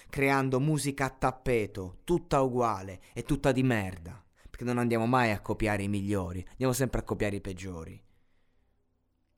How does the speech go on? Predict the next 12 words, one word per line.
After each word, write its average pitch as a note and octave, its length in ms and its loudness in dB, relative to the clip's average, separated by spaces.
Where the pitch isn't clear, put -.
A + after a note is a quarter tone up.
Musica A#2+ 640 4
che A2 140 -4
fa A#2+ 200 2
arricchire A#2+ 640 0
questa G2+ 280 -8
gente, F2+ 640 -8
che C3 120 -2
ci - 200 2
marcia, A2 580 2
non C3 220 2
ci B2 160 -4
mangia. F2+ 640 -4